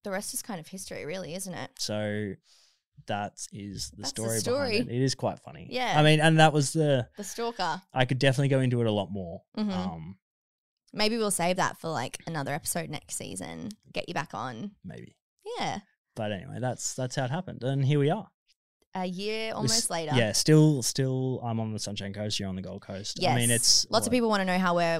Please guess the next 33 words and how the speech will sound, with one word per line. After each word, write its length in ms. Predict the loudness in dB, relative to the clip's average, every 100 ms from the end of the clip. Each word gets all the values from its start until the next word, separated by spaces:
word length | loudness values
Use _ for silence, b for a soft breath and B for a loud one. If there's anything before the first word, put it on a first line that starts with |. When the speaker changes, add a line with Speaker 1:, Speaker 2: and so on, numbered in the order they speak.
| -2
Speaker 1:
how 160 | -4
that 140 | -2 -2
works 260 | -4 -4
too, 120 | -4 -4
like, 180 | -4
long 180 | -6 -6
distance, 400 | -6 -8 -8 -8
'cause 140 | -8 -8
obviously 380 | -8 -8 -8
that's 140 | -10 -10
quite 300 | -4 -2 -4 _
a 100 | -6
way. 560 | -6 -4 -4 -2 -4 -2
I 80 | 0
mean, 100 | 0
it's, 240 | 0 -6 -10 B B -2
it 100 | 0
is, 220 | 0 2
but 240 | 2 2
it's 400 | -2 -6 -4 -6 -6
Speaker 2:
It 160 | -4 -2
isn't, 340 | -2 -2 2
it 80 | 4
is, 100 | 6
but 140 | 4
it 40 | 2
Speaker 1:
not. 80 | 0
Speaker 2:
isn't. 220 | -6 -2
Once 240 | 0 0
you 40 | 0
do 200 | 0 -2
the 80 | -2
drive, 500 | -6 -6 -10 -12